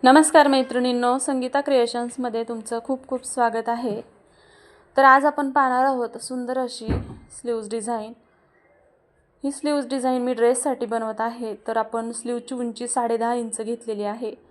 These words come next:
आर्महोल घेतलेला आहे साडेआठ इंच आणि दंडघेर आहे साडेपाच इंच. दुसरी जी पट्टी घेतलेली आहे त्याची लांबी मी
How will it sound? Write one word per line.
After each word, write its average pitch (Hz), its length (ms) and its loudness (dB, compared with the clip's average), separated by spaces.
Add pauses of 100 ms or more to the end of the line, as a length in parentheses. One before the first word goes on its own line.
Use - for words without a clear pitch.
(500)
आर्महोल 233 380 2
घेतलेला 262 400 -2
आहे 226 200 -4
साडेआठ 226 640 -2
इंच 220 340 -8 (320)
आणि 202 340 -8
दंडघेर 226 500 -2
आहे 233 280 -4
साडेपाच 220 580 -6
इंच. 202 280 -10 (760)
दुसरी 240 380 -4
जी 262 80 -4
पट्टी 240 320 0
घेतलेली 240 400 -2
आहे 233 320 -2
त्याची 214 380 -8
लांबी 220 340 -2
मी 254 220 -4